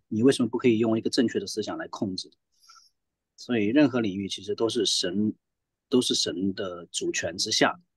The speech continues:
在，对我来讲，就包括政治在内。很多基督徒，特别是华裔的基督徒，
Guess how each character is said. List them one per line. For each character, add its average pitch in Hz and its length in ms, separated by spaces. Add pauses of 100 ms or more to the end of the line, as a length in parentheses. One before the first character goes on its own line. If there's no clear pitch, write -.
(240)
在， 110 120 (260)
对 123 120
我 98 60
来 90 140
讲， - 160 (200)
就 117 120
包 143 180
括 151 100
政 139 160
治 92 80
在 - 160
内。 - 60 (460)
很 117 160
多 165 100
基 180 100
督 185 120
徒， 117 180
特 131 100
别 117 120
是 117 100
华 87 220
裔 113 80
的 101 60
基 104 120
督 101 100
徒， - 160